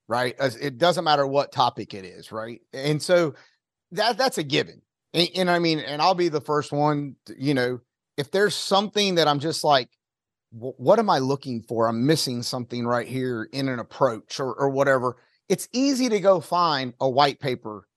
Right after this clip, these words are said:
to read about it, right? Somebody that's definitely knowledgeable and experienced. I myself, at age fifty, cannot wrap my head around the fact of using, well, one, I don't use it, TikTok,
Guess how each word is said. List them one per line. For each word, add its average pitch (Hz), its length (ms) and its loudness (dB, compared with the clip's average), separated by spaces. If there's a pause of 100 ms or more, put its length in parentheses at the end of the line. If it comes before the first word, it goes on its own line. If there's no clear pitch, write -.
(120)
to 160 100 4
read 143 220 2
about 107 280 0
it, 90 40 -8
right? 131 320 2
Somebody 156 440 0
that's 123 260 -4
definitely 147 760 0
knowledgeable 123 540 0
and 120 80 -6
experienced. 135 560 -4 (2250)
I 240 300 2
myself, 165 720 0 (300)
at 143 100 -2
age 160 280 2
fifty, 131 540 -6 (120)
cannot 139 680 0 (380)
wrap 139 280 0
my 143 180 2
head 135 240 0
around 113 320 -4
the 107 60 -10
fact 107 520 -8
of 135 140 -2
using, 123 420 -6
well, 120 280 -6
one, 135 220 4
I 110 80 -4
don't 107 200 -8
use 107 200 -12
it, - 200 -20
TikTok, 120 520 -6